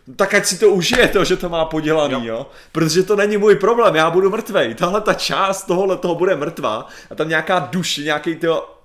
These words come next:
Speaker 1: algoritmus si dál bude pokračovat a jako to je, to je vlastně ten samej, ten samej princip toho,
Speaker 2: Jo.
Speaker 1: jakože, eh, uložení toho vědomí do nějaký té počítačové části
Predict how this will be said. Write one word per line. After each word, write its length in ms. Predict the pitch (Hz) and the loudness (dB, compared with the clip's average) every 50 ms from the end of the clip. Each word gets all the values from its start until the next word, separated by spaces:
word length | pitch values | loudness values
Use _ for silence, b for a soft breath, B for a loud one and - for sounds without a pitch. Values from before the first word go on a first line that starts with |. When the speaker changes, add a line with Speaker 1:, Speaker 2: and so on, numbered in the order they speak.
| _ _ - | _ _ -8
Speaker 1:
algoritmus 600 | - 147 160 143 170 185 170 - - 160 170 - - | -4 -4 -2 0 0 0 0 -2 -4 -6 -6 -4 -4
si 60 | 160 | -2
dál 160 | 143 143 151 | -2 -2 0
bude 100 | 151 160 | -2 -2
pokračovat 840 | 160 160 - 127 123 - 135 127 135 - - 196 214 226 226 - - _ _ _ - | -4 -6 -8 -8 -6 -4 -4 -4 -4 -4 -6 -6 -6 -6 -8 -10 -16 _ _ _ -6
a 400 | 120 113 120 151 202 233 - - 214 262 285 - b b b b b b b b b b b | -4 -2 0 0 -2 -4 -8 -16 -18 -18 -18 -20 b b b b b b b b b b b
jako 220 | - 135 139 165 - | -10 -6 -4 -4 -4
to 140 | - - 165 | -4 -2 -4
je, 80 | 165 165 B B B B | -4 -4 B B B B
to 60 | - 147 | -4 -2
je 60 | 160 | 0
vlastně 280 | 165 165 160 - 180 | 0 0 0 -2 -2
ten 160 | 160 185 175 151 | -2 -2 -2 -2
samej, 380 | - - 165 160 165 170 165 - - | -4 -4 -4 -4 -4 -4 -6 -6 -6
ten 160 | - 165 165 | -8 -8 -6
samej 280 | - - 160 156 170 175 | -6 -6 -6 -6 -6 -6
princip 420 | 165 - 160 160 160 - 160 156 | -6 -4 -4 -4 -4 -6 -6 -4
toho, 160 | - 160 160 151 | -2 -2 0 0
Speaker 2:
Jo. 40 | 151 | -2
Speaker 1:
jakože, 460 | 151 151 165 156 160 170 151 135 - | -2 -2 -4 -4 -4 -4 -4 -4 -4
eh, 160 | - 123 131 127 | -4 -6 -6 -6
uložení 540 | - 139 139 151 151 135 143 147 147 156 156 | -4 -4 -4 -4 -2 -4 -4 -6 -6 -8 -8
toho 220 | 143 160 156 156 139 | -6 -4 -4 -2 -2
vědomí 560 | 135 139 135 147 151 143 131 127 127 139 156 B B B B B | 0 0 0 -2 -4 -6 -8 -8 -8 -10 -12 B B B B B
do 60 | 131 131 | -6 -6
nějaký 320 | 131 135 139 - 160 156 | -4 -4 -6 -6 -10 -12
té 120 | - 156 151 - | -12 -12 -10 -8
počítačové 560 | 147 139 - - 151 151 147 - - 156 160 | -8 -8 -6 -6 -6 -8 -6 -6 -8 -10 -10
části 680 | 156 - 160 139 135 139 - - - 113 110 110 135 | -8 -6 -6 -4 -4 -6 -8 -10 -10 -8 -8 -8 -10